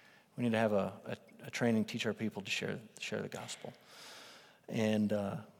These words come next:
so we did a sort of a canned study on how to preach the gospel. Just something you go to the bookstore, you buy it, you pop in the video, you watch it, and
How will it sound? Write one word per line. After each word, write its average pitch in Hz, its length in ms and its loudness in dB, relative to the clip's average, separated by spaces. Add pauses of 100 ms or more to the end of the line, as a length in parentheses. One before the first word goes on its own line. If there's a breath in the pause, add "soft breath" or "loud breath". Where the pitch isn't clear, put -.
(240)
so - 140 0
we 165 140 8
did 170 200 10
a 110 200 12 (200)
sort 151 240 4
of 117 100 6
a 110 60 6
canned 143 1000 4 (840)
study 113 580 8
on 104 140 4
how 110 160 6
to 104 300 4
preach - 260 0
the 110 60 0
gospel. 98 360 0
Just 117 220 4
something 135 300 6
you 117 80 4
go 127 160 8
to 131 40 6
the 117 120 2
bookstore, 123 520 2
you 113 140 4
buy 113 280 10
it, 117 240 6
you 127 80 -2
pop - 280 4
in 123 80 6
the 117 80 8
video, 113 400 6
you 110 160 4
watch 113 380 6
it, 113 160 4
and 107 200 0